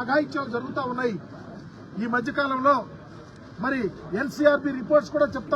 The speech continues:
ఉన్నాయి, నేషనల్ క్రైమ్స్ రికార్డు బ్యూరో వాళ్ళు, భారతదేశంలో అత్యుత్తంగా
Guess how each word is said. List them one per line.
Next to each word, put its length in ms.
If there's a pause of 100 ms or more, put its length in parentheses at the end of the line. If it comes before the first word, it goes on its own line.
ఉన్నాయి, 240
నేషనల్ 440
క్రైమ్స్ 340
రికార్డు 300
బ్యూరో 240
వాళ్ళు, 220 (760)
భారతదేశంలో 760 (880)
అత్యుత్తంగా 640